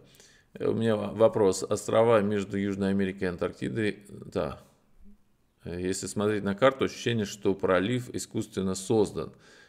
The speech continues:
А, не метеорит однозначно. Какая у тебя версия, гипотеза, как и почему образовался пролив между двумя материками?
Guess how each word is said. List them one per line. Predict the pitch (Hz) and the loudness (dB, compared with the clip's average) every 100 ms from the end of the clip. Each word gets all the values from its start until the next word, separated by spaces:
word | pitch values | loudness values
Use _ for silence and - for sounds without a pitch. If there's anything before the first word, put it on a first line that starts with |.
| _ _ | _ _
А, | - 87 87 | -4 -2 0
не | 95 113 | 0 0
метеорит | 110 101 95 95 104 | 0 2 4 4 2
однозначно. | 98 90 92 92 87 - - - | 0 0 -2 -2 -6 -8 -12 -10
Какая | - - 113 | -4 0 0
у | |
тебя | 95 92 | 2 -2
версия, | 95 95 - 90 | 0 0 -2 -10
гипотеза, | 82 - 123 127 104 92 85 | -10 -8 -6 -4 -4 -4 -6
как | 82 104 95 | -4 -4 -2
и | 90 | -4
почему | - 87 92 87 | -8 -14 -10 -6
образовался | 90 87 82 85 85 87 - | -4 -4 -6 -4 -4 -4 -6
пролив | 87 82 82 87 101 - | -10 -6 -4 -2 -4 -6
между | 87 85 85 | -8 -6 -8
двумя | 85 80 85 87 | -8 -6 -4 -4
материками? | 82 90 90 - 85 - | -6 -4 -4 -4 -6 -6